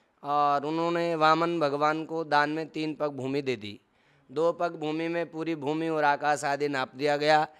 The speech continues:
तीसरा जो पग था, अब वामन के रूप में भगवान ने बोला कि तीसरा पग मैं कहाँ रखूँ। उस समय, अ, राजा बलि ने अपने शीश पर भगवान का तीसरा पग रखवाया,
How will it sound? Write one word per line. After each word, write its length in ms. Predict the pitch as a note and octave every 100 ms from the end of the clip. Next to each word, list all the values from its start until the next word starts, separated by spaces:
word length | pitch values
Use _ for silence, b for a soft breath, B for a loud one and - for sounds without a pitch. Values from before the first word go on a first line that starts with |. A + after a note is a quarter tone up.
| b b -
तीसरा 380 | E3+ F#3 G3+ G3+
जो 120 | F3+
पग 300 | D3 E3 F#3
था, 440 | C3+ C3+ B2+ C3 b b b _
अब 200 | D3 D3
वामन 460 | D3 D#3 F3 F#3+ F#3+
के 120 | F3+
रूप 160 | E3+ D#3+
में 140 | D#3+
भगवान 360 | C#3+ D#3 E3+ E3+
ने 160 | D#3+
बोला 280 | D3 D#3+ D#3+
कि 160 | D3+ D3
तीसरा 360 | D#3+ D3+ D#3
पग 220 | C3+ C#3+
मैं 180 | C3+ C#3
कहाँ 220 | B2 C#3
रखूँ। 360 | C#3 C3+ D3 D3+
उस 220 | E3 F3
समय, 420 | - D#3+ E3 F#3 B2
अ, 100 | - _ _ _ _ _ - D3 E3+ E3+ E3 D#3+ D#3
राजा 320 | E3 F3 F3+
बलि 300 | D#3+ E3 F3
ने 260 | F3+ F3 E3+
अपने 280 | C#3+ E3 E3
शीश 260 | - E3+
पर 160 | - D#3+
भगवान 420 | C#3 C3 D3 D#3
का 100 | D3+
तीसरा 360 | C3 D3 C#3+ D3
पग 240 | C#3+ C#3
रखवाया, 560 | C#3+ B2+ D3 D3+ D#3+